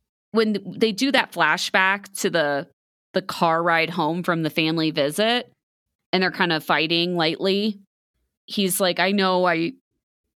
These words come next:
I didn't tell you my mom's trying to marry me off, but I would choose you over my family." And so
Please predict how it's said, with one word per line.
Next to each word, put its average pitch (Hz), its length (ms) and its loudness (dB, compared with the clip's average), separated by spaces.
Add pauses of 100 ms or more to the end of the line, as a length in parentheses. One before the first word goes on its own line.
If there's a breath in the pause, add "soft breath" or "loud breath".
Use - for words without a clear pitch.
(500)
I 196 80 2
didn't 196 180 0
tell 190 180 2
you 180 120 2
my 170 100 0
mom's 170 320 0
trying 165 220 0
to 165 60 -2
marry 165 260 0
me 156 140 0
off, 160 540 0 (420)
but 185 140 0
I 202 140 2
would 196 160 -2
choose 208 520 0
you 156 300 2
over 165 280 0
my 143 160 0
family." 147 760 -4 (840)
And 196 180 0
so 202 680 0